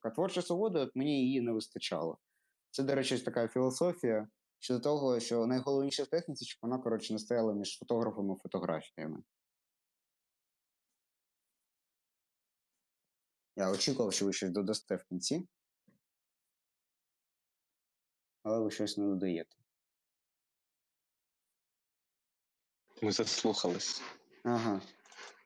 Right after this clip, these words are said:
Speaker 1: Тут в мене було таке питання, м-, можемо дуже коротко по нього пройтись. Чи повинна техніка надихати, або це має бути просто бездушний інструмент, тому що, знаєш, у нас розходяться думки по цьому приводу.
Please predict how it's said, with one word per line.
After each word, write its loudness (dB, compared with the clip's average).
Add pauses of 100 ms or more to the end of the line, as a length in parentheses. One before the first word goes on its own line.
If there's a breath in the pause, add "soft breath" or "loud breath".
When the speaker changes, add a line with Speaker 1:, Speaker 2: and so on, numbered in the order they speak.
(440)
Speaker 1:
Тут 0
в 6
мене 6
було 4
таке 0
питання, 2
м-, 2
можемо 0
дуже 0
коротко -2
по -6
нього 0
пройтись. 0 (680 loud breath)
Чи 0
повинна 2
техніка 0
надихати, 0
або 2
це -4
має 2
бути 0
просто 0
бездушний 0
інструмент, -2
тому 2
що, -4
знаєш, 0
у -2
нас -4
розходяться 0
думки -2
по -8
цьому 0
приводу. 0